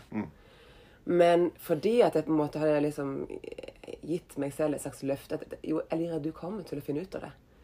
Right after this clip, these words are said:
Speaker 2: Bare
Speaker 1: Mm.
Speaker 2: ikke ta i det før du er klar. Bare tenk på andre ting som funker og som ruller.
Speaker 1: Mm.
Speaker 2: Og så, eh, etter et års tid, så hadde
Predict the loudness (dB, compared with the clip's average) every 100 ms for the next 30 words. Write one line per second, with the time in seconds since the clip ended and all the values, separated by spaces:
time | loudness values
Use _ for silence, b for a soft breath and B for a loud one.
0 | b -2 2 2 0 -2 -2 0 0 0
1 | 0 0 0 -4 -4 -8 -10 -10 -12 -8
2 | -6 -4 -6 -4 -4 -2 -4 0 -2 -2
3 | -2 0 0 -2 -6 B -6 -6 B B
4 | B -2 2 6 6 6 4 2 -4 -10
5 | -12 -16 -14 -14 -14 -14 -14 -6 -4 2
6 | 2 2 0 -6 -2 2